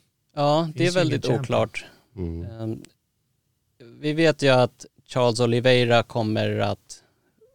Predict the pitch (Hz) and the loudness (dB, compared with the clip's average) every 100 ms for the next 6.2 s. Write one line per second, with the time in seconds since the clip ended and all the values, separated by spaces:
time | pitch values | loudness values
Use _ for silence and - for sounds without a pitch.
0 | _ _ _ 113 110 101 107 107 - 117 | _ _ _ -10 -8 -6 -6 -6 -6 -6
1 | - 107 - - 123 107 98 104 - 107 | -6 -6 -6 -4 -2 -4 -6 -6 -6 -8
2 | - 120 107 104 107 107 101 - 110 - | -6 -4 -4 -4 -4 -6 -6 -8 -8 -10
3 | _ _ _ _ _ _ _ _ _ _ | _ _ _ _ _ _ _ _ _ _
4 | _ _ _ 117 120 143 135 - - 143 | _ _ _ -10 -4 -2 -2 -2 -2 0
5 | 156 165 160 156 135 123 131 123 123 127 | 2 2 2 2 2 -2 -2 -2 -2 -2
6 | 123 127 | -4 -8